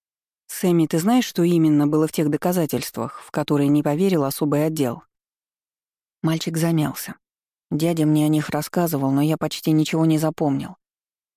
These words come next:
Наверное, потому что плохо слушал. Зато я знаю, что у дяди были записи.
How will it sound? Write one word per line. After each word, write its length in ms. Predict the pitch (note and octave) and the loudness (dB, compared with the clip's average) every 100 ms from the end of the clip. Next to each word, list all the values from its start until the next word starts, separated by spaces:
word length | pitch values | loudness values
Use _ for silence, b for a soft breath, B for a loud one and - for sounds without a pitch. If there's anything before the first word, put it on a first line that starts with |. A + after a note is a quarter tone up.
| _ _ _ _ _ | _ _ _ _ _
Наверное, 520 | F3+ F#3 G3 F3 E3 | -2 0 2 2 2
потому 300 | E3+ E3 F3 | 0 0 0
что 140 | F3 D3+ | 0 -4
плохо 320 | D#3+ D#3+ D3+ | -2 -2 -2
слушал. 540 | - E3 D#3+ - E3 - _ _ _ _ _ _ _ | -4 -4 -4 -6 -8 -12 _ _ _ _ _ _ _
Зато 220 | - F#3 | -4 0
я 160 | A3+ G3+ | 2 2
знаю, 240 | F3 G3+ | 2 0
что 160 | F#3+ D#3+ | 0 0
у 80 | D#3 | 2
дяди 220 | F3+ F3+ | 2 2
были 240 | D#3 F#3 | 2 2
записи. 520 | F#3 F3+ D3 C3+ - | 2 2 -2 -4 -12